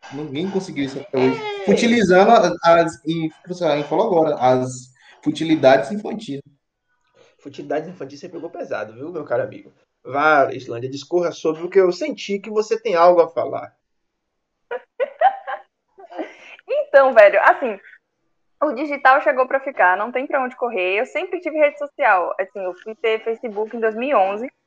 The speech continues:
Speaker 3: É, depois fui ter Instagram, quando o Instagram também era bem, bem coisadinho. Mas pra mim, rede social sempre foi hobby, sabe? Lembra quando a gente falava que rede social era pra se comunicar com os parentes que moravam longe?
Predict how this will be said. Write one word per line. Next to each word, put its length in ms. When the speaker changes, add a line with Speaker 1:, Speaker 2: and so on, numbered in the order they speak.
Speaker 3:
É, 340
depois 680
fui 160
ter 140
Instagram, 640
quando 280
o 100
Instagram 380
também 240
era 120
bem, 760
bem 160
coisadinho. 440
Mas 120
pra 140
mim, 140
rede 200
social 320
sempre 300
foi 220
hobby, 480
sabe? 260
Lembra 240
quando 140
a 40
gente 160
falava 300
que 100
rede 200
social 340
era 100
pra 120
se 120
comunicar 420
com 80
os 60
parentes 420
que 60
moravam 300
longe? 880